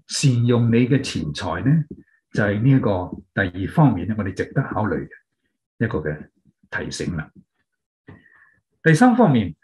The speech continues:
我哋除咗學習呢個嘅管家嘅聰明，除咗懂得善用我哋嘅錢財呢，就係對主必須要忠心，對主必須忠心。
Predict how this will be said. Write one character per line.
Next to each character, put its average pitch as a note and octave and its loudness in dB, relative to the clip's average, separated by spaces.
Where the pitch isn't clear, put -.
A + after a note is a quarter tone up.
我 G#3+ 6
哋 F3 6
除 C3 2
咗 A2 2
學 - 2
習 - -2
呢 G3 6
個 D3+ 4
嘅 A2+ 0
管 A2 0
家 D3 4
嘅 A2+ 0
聰 D3+ 2
明， D2+ -10
除 - -6
咗 A2 -2
懂 A#2 -2
得 D3 2
善 - -8
用 F2+ -8
我 G#2+ -2
哋 F#2 -4
嘅 - -4
錢 C#2+ -8
財 E2 -6
呢， C3+ -2
就 G#2+ -2
係 G#2 -6
對 B2+ 4
主 A#2 -6
必 F#3+ 0
須 D3 2
要 G2+ -4
忠 F#2 -4
心， - -4
對 A2 0
主 - -10
必 A#2+ 2
須 A2+ -2
忠 F2+ -8
心。 - -8